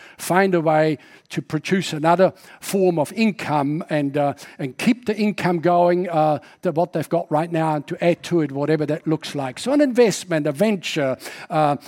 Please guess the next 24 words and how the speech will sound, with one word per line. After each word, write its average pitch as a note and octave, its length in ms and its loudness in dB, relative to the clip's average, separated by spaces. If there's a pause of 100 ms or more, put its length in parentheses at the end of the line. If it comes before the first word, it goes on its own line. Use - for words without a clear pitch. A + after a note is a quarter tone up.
(180)
creating G#3+ 460 0
a F3 40 0
storehouse, D3+ 800 0
creating F#3+ 560 2 (220)
a G3 80 -2
passive - 540 0
income. G3+ 420 0
What's B3+ 200 -2
the C4 80 -2
difference? D#3+ 340 0
And E3+ 80 0
I'll F#3 80 2
close F3 300 0
with C#3 140 -4
this, C#3+ 300 -6
uh, C#3+ 100 -4 (220)
and C#3+ 120 -6
then C#3+ 160 -4
one F3 160 0
more E3 120 -2
scripture F3 380 -4
and C#3+ 80 -2
we're C#3 140 -2
done. C3 280 0